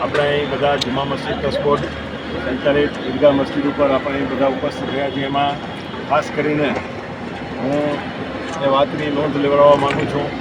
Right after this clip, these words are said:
કે અહીંના આપણા કોર્પોરેટર આનંદભાઈ રાઠોડ,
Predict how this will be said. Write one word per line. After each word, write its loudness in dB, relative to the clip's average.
કે 4
અહીંના 0
આપણા 2
કોર્પોરેટર 4
આનંદભાઈ 2
રાઠોડ, 2